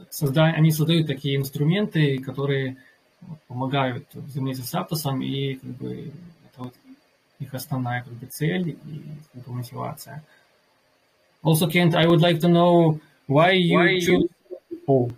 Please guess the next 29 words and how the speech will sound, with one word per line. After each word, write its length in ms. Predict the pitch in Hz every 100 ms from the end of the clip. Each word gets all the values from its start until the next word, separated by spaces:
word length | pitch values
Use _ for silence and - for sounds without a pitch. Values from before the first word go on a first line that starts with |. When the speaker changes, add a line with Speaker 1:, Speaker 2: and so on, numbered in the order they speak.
| -
Speaker 2:
Oh. 100 | 135
Speaker 1:
sorry. 320 | 123 123 113 - _ _ _ _ _ _ _ _ _ _ _ _ _ _ _ _ _ _ -
Speaker 2:
No, 100 | 165
no, 340 | 175 175 175 _ _ _ _ -
I 20 | 127
can 140 | 135
Speaker 1:
Uh, 60 | 131
Speaker 2:
hear 180 | 143
you. 80 | 139
Speaker 1:
yeah, 80 | 135
I... 120 | 131 - _ _ - _ _
Yes, 300 | 131 131 123
I 60 | 123
hear 240 | 131 120
you. 160 | 113 120 _ _ _ _ _ _ _ _
Mm. 560 | 143 135 131 131 131 120 - - _ _ _
Speaker 2:
I, 60 | 139 143 - _ _ -
Yes, 260 | 127 123
Speaker 1:
Also, 240 | 160 156 - -
Speaker 2:
I 60 | 135
can 160 | - _
hear 160 | 139 131 127
the 60 | -
question. 360 | 123 123 107 _ _ - _ _ _ _ _ _ _ _
Speaker 1:
I 80 | 139
would 200 | 135 135
like 220 | 147 147 143
to 80 | 143
know 580 | 147 147 147 143 139